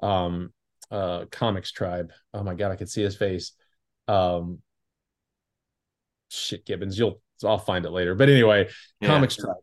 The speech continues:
Speaker 1: they put out a podcast. Listen to the podcast. You get great tips about things
Speaker 2: Yeah.
Speaker 1: that are missing in Kickstarters.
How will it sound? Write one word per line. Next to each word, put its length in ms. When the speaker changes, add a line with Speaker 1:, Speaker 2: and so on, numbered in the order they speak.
Speaker 1:
they 100
put 160
out 140
a 40
podcast. 580
Listen 260
to 60
the 140
podcast. 480
You 60
get 120
great 280
tips 340
about 240
things 180
Speaker 2:
Yeah. 100
Speaker 1:
that 60
are 40
missing 340
in 100
Kickstarters. 560